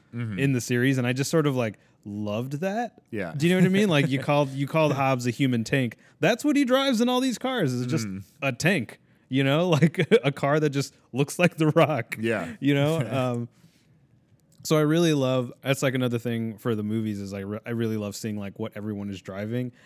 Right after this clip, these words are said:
Speaker 2: I have no knowledge of cars. I don't know anything about the ins and outs of vehicles, but I just like being able to be like, "Oh yeah, this is, like, you know,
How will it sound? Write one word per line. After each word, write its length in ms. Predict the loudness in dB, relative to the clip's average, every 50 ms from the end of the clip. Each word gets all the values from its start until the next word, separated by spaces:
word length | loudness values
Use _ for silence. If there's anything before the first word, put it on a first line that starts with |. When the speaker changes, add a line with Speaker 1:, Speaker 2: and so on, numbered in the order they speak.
| -20 _ -6
Speaker 2:
I 80 | -2
have 160 | -2 -2 0 0
no 140 | -2 0 0
knowledge 340 | -2 -2 -4 -6 -8 -8 -10
of 120 | -12 -14
cars. 340 | -16 -16 -14 -14 -14 -14 -16 -12 -10
I 60 | -8
don't 260 | -6 -6 -6 -6 -6
know 260 | -6 -6 -6 -8 -10 -10 -10
anything 520 | -8 -8 -8 -10 -10 -12 -12 -12 -12 -14
about 280 | -12 -12 -12 -12 -12 -14
the 80 | -12
ins 240 | -8 -6 -6 -6 -6
and 100 | -8 -12
outs 300 | -12 -14 -14 -14 -12 -12
of 60 | -10
vehicles, 560 | -10 -8 -10 -10 -10 -12 -12 -14 -14 -14 -16 -18 _ _ _ _
but 80 | 0 0
I 40 | 2
just 220 | 0 0 -2 -2
like 240 | -2 -2 -2 -2 -4
being 220 | -4 -4 -4 -4 -4
able 180 | -6 -6 -8 -8
to 60 | -8
be 140 | -8 -8 -8
like, 260 | -8 -10 -12 -14 -16 -14
"Oh 140 | -10 -6 -4
yeah, 300 | -4 -2 -4 -4 -6 -8 -8
this 240 | -10 -10 -10 -8
is, 220 | -10 -10 -10 -8 -10
like, 320 | -10 -10 -12 -14 -16 -20 _ _ _ _ _ _ _ _ _ _
you 120 | -8 -8 -8
know, 200 | -8 -10 -14